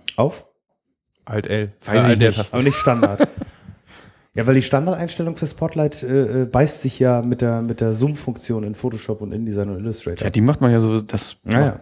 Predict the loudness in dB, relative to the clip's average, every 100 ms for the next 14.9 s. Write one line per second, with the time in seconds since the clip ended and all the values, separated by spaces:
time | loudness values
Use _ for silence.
0 | _ -10 -10 -4 -4 -2 0 0 -2 -4
1 | -2 0 0 0 0 2 0 0 0 0
2 | -4 -4 -4 -4 -6 0 -2 -2 -4 -4
3 | -2 -4 -2 -2 2 2 0 0 2 0
4 | -2 -2 -2 0 2 0 0 -6 -4 -4
5 | -4 -8 -6 -8 -2 -2 -2 -6 -4 -6
6 | -8 -20 -20 _ 0 0 -2 -4 -4 -8
7 | -8 -2 2 4 4 2 2 2 2 4
8 | 6 6 6 4 2 2 2 2 2 0
9 | -2 0 0 -2 -2 -2 -2 -2 -2 0
10 | 2 2 0 -2 2 2 2 -2 -2 -4
11 | -6 -10 -20 _ -20 _ -20 _ _ -2
12 | 2 2 2 0 2 4 2 0 0 0
13 | -2 -12 0 2 4 2 0 0 0 0
14 | -2 -2 -4 -2 -2 -4 -6 -10 -12